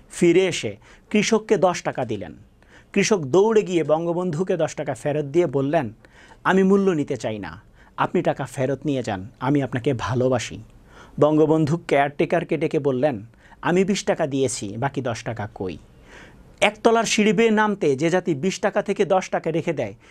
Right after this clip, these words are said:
সে জাতির পক্ষে সবই সম্ভব। দর্শক, দেখে হয়তো মনে হতে পারে সরকারি অর্থ ব্যয় করে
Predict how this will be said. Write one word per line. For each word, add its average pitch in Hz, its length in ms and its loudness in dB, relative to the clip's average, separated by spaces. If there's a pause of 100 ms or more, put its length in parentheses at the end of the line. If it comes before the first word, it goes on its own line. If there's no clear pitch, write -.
(100)
সে 180 160 0
জাতির 185 280 2
পক্ষে 175 360 -4
সবই 139 320 -4
সম্ভব। 120 440 -8 (760)
দর্শক, 160 520 4
দেখে 185 320 2
হয়তো 233 240 2
মনে 170 260 2
হতে 196 220 2
পারে 135 300 -2 (320)
সরকারি 185 520 0
অর্থ 196 240 0
ব্যয় 190 240 2
করে 156 340 -4